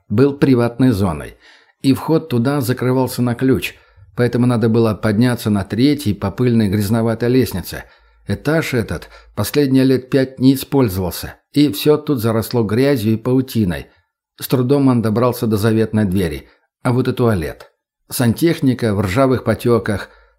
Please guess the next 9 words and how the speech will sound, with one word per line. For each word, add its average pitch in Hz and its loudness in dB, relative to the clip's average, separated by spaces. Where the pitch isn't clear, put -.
Половина 131 4
окна 127 2
заколочена 113 0
фанеркой, 98 0
через 127 2
него 120 2
дует 113 2
с - -2
улицы. 90 -2